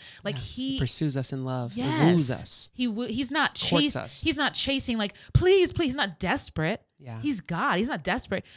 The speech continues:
Speaker 1: We don't have to be either. And so, um, give that grace.
Speaker 2: Mm-hmm.
Speaker 1: And it's not, it's not putting any kind of obligation on people.
Speaker 2: That's right.
Speaker 1: Like, you, we don't need to do that. We don't need to incur debts for other people.
Speaker 2: Yeah.
Speaker 1: We all have already had a debt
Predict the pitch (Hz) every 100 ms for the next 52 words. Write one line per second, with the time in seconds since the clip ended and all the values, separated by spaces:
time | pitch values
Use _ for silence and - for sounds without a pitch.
0 | - 190 214 302 269 190 190 170 165 160
1 | - 147 143 - - _ _ _ 208 214
2 | 240 202 - 202 175 156 - _ - 311
3 | 339 277 160 143 160 170 240 - - -
4 | 139 131 262 294 302 359 - - _ _
5 | _ _ _ _ 262 262 320 - - 254
6 | 262 240 214 196 _ _ _ _ _ _
7 | 240 262 285 247 247 226 - 226 233 330
8 | - 147 - 98 - - _ 139 - 123
9 | 214 _ _ _ _ 269 277 - 254 339
10 | - _ _ _ _ 277 339 269 294 311
11 | 381 180 254 269 240 208 196 214 196 170
12 | 165 - - 165 151 - 147 - - 131
13 | 120 208 311 220 262 269 226 196 - 214
14 | 226 247 196 175 156 143 139 139